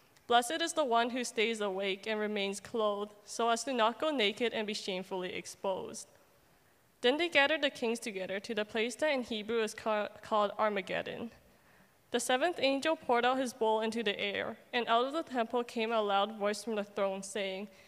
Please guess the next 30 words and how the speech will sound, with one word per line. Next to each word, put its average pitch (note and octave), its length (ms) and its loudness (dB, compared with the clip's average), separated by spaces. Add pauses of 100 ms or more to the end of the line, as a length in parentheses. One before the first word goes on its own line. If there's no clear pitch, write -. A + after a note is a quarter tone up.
(180)
"It - 140 0
is A3 200 0
done." G#3 500 0 (720)
Then C4+ 240 2
there D#4+ 120 4
came D4 280 0
flashes A#3+ 440 2
of A3 140 0
lightning, G3 460 0
rumblings, G3+ 540 0
peals A#3 340 0
of C#4 120 -2
thunder, G3+ 300 2
and G3 160 -2
a G3+ 60 2
severe G3 480 0
earthquake. G3+ 680 -4 (460)
No B3+ 240 6
earthquake A#3+ 440 0
like G#3+ 200 2
it A3 80 0
has A3 200 -4
ever A#3+ 280 2
occurred G#3+ 440 0
since A3 220 -2
mankind G#3+ 400 0
has G3+ 180 -2
been G3 280 -4
on F#3 200 -4
earth. G3 400 -4